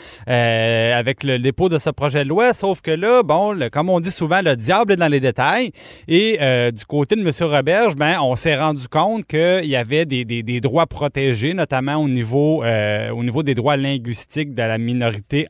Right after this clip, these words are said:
anglophone, et que, euh, il pouvait pas tout simplement décider de faire disparaître les élections scolaires.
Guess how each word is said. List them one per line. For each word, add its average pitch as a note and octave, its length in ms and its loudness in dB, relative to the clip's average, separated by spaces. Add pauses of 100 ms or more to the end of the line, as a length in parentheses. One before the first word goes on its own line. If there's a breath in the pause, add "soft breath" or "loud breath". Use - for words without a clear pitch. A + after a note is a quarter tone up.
anglophone, C#3+ 680 0 (400 loud breath)
et C3 100 0
que, D#3 140 -2
euh, B2+ 340 2
il C3 140 -6
pouvait C3 300 0
pas D#3+ 200 0
tout - 100 -8
simplement A#2+ 540 -2
décider A#2+ 400 -4
de C3 60 -8
faire C3 240 0
disparaître A#2+ 580 -4
les A2+ 140 -4
élections A#2+ 340 -4
scolaires. C3 380 -2